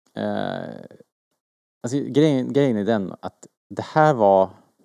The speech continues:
så jävla mycket bättre om man nu ska jämföra ljussabelhelikoptrar.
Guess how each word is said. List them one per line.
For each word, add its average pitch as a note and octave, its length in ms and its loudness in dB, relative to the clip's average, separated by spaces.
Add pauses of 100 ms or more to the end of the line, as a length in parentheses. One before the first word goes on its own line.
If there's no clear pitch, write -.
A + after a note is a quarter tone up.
(680)
så - 320 -4
jävla G2+ 460 -2
mycket G2+ 240 -2
bättre G#2+ 500 -2
om G2+ 140 -2
man G#2+ 60 0
nu A2 80 0
ska - 120 -4
jämföra G2 680 0
ljussabelhelikoptrar. G2+ 1040 -6